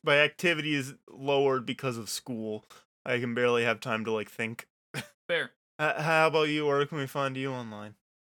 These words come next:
Speaker 2: Oh, twitter dot com slash ghost of joe, Ghost of J O. I'm on another podcast called Got It Memorized. Uh, memorized is what I said, but I did it with a funny voice.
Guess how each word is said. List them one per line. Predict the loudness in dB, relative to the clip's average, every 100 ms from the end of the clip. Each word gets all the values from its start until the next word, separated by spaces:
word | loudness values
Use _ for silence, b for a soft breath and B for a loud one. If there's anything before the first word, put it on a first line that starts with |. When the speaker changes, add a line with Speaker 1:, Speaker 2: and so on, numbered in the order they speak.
| 0
Speaker 2:
Oh, | 2 4 4 4 4
twitter | 2 4
dot | 4 2
com | 2 2
slash | 2 2 4
ghost | 2 2
of | 2
joe, | 4 6
Ghost | 4 2
of | 0
J | 2 6 8
O. | 8
I'm | 6
on | 4
another | 2 0
podcast | 2 4 4 2 -2 -2 -2
called | -4 -2 -6 -4
Got | 2 4 4
It | 0 -6
Memorized. | -8 -6 -2 0 4 4 4 4 2 -2 -6 -4 -4 B B B -6
Uh, | 0 4 4 4 2
memorized | 0 -2 0 0 0 -6
is | -8 -4
what | -4
I | -4
said, | -4 -6
but | -4
I | -4
did | -6 -8
it | -10 -10
with | -12
a | -14 -8
funny | -6 -6
voice. | -10 -12 -12